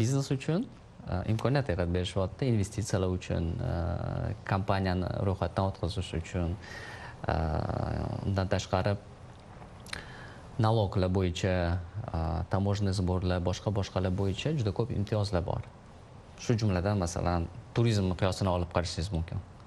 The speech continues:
Gruziyada judayam, e, nima deymiz, success story deymiz.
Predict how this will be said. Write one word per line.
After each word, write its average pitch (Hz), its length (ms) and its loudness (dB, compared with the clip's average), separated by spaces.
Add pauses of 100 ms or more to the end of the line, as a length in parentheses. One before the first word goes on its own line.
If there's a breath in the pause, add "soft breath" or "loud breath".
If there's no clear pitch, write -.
(400 loud breath)
Gruziyada 95 560 2 (1800 loud breath)
judayam, 98 580 2 (220)
e, - 20 2 (560)
nima 87 160 2
deymiz, 90 240 0 (460)
success - 680 -2
story 90 380 2
deymiz. 85 260 2